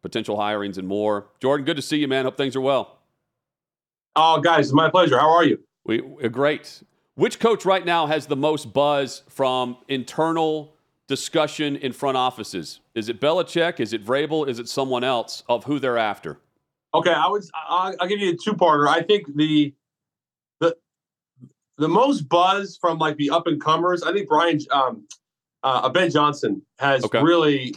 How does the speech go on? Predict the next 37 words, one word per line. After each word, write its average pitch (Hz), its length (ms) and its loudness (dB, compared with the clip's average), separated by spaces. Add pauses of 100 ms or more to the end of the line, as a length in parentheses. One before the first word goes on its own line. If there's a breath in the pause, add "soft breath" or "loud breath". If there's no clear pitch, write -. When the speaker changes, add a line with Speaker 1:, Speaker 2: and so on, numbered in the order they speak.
(480)
Speaker 2:
he, 143 120 2
he's 165 260 2
helped 165 220 2
himself 147 420 4
this 139 200 0
year 143 380 2 (140)
in 123 120 -4
Detroit 139 400 2
a 123 60 2
lot. 110 320 2 (480)
But 143 340 0
also, 180 640 2 (560)
there, 160 200 0 (100)
Brian 175 380 2
Johnson, 143 420 0
who 143 100 2
I 143 60 2
reported 139 380 0
earlier 151 260 0
today, 139 300 0
is 127 120 -4
gonna 139 160 2
interview 131 500 -2 (420)
for 147 80 2
the 135 100 0
Titans 175 400 0
head 131 180 2
coaching 127 320 0
position, 113 460 -2
the 131 160 4
offensive 143 420 -2
coordinator 139 320 4
in 113 80 -4
Philly. 160 400 0 (520)
Um, 123 480 0 (240)
you 156 80 -4
know, 175 100 0